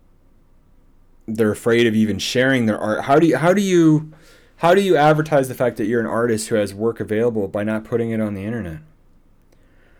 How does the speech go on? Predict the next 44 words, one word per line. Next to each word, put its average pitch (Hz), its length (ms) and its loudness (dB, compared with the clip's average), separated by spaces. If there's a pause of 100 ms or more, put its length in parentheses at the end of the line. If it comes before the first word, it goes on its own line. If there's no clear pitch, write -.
(260)
And 110 140 -4
then 117 340 -4
if 113 160 -6
you 120 80 -2
don't 143 180 0
put 131 180 0
anything 127 420 -2
on 110 100 -2
the 107 140 -2
internet, 101 520 -4 (1080)
how 117 140 -6
are 120 120 0
people 117 280 -4
gonna 110 200 -2
become 104 280 -6
aware? 113 380 -2
You're, 113 240 -2
you're 110 180 -6
threatening 147 400 -2
the 110 80 -4
whole 110 520 2
ecosystem. 90 1000 -10 (720)
Writers, 156 500 4
I'll 135 120 2
say, 127 400 0
writers 123 420 0
who 123 100 -2
are 117 80 2
like, 113 240 0
"Well, 110 360 0
I 104 60 -4
mean, 107 280 -2
you 110 100 -4
know, 107 100 -2
we're 104 180 -6
gonna, 110 260 -2
we're 120 340 0
gonna 127 240 -2
be 110 200 0
next. 101 440 -6
We're, 107 260 -4
we're 101 200 -8
gonna 104 220 -6
be," 98 420 -8